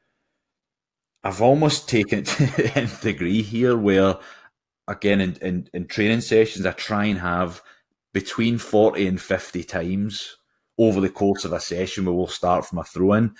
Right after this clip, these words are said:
And it's probably a bit pedantic of me, but it's one of them where, especially in youth football where I'm coaching now, the restart from a throw-in is go-, is critical. It's, it's almost, I mean, it virtually happens more than any other action in a game.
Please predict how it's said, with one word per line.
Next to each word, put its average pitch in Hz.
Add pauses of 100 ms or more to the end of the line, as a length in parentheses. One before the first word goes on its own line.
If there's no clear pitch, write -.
(160)
And 113
it's 107
probably 165
a 123
bit 101
pedantic 95
of 131
me, 135
but 101
it's 101
one 135
of 113
them 98
where, 90 (340)
especially 123
in 90
youth 95
football 104
where 90
I'm 82
coaching 87
now, 90 (600)
the 101
restart 127
from 98
a 85
throw-in 104 (840)
is 85
go-, 104
is 98
critical. 135
It's, 95
it's 107
almost, 147 (560)
I 90
mean, 131
it 104
virtually 131
happens 117
more 98
than 95
any 101
other 95
action 95
in 87
a 82
game. 117